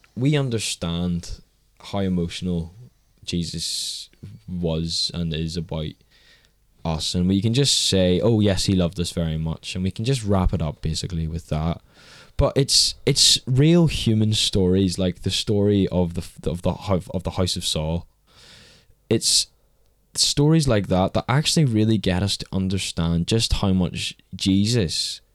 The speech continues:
puts this love into us, because David is described as a man after God's own heart, and God being Jesus. You,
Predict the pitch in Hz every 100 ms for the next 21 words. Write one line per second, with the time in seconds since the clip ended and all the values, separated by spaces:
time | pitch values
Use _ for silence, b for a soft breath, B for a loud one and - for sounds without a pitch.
0 | _ _ _ _ _ _ _ _ _ _
1 | _ - - 98 - 110 107 101 104 101
2 | 104 82 92 - - 123 104 - B B
3 | B B B _ _ _ _ - 110 123
4 | 143 131 98 98 98 - 90 87 90 87
5 | 87 85 82 - 85 82 82 85 85 87
6 | - 82 80 80 87 85 80 80 78 104
7 | 110 - - - - _ _ _ _ _
8 | _ _ - 107 120 117 98